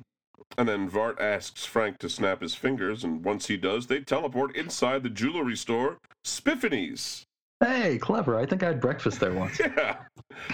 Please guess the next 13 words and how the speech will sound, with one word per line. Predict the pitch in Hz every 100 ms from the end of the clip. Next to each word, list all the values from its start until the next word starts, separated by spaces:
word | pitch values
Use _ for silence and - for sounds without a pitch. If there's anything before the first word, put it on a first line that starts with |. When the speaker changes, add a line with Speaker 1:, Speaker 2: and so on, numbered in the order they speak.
| -
Speaker 1:
Frank | - - 214
says, | - 196 135 - _ _
"Criminy, | - 359 359 214 104 - - _ -
h-, | -
how'd | - - - 285
you | 330
work | 330 320 294
that?" | 233 302 262 113 - _ _ _ _ _ - - _ _ -
Speaker 2:
"I | 123 139
didn't. | 160 165 98 101 -
You | 220 294
did." | 113 92 - - - -
Speaker 1:
"Me?" | - 120 131 208 285 214 110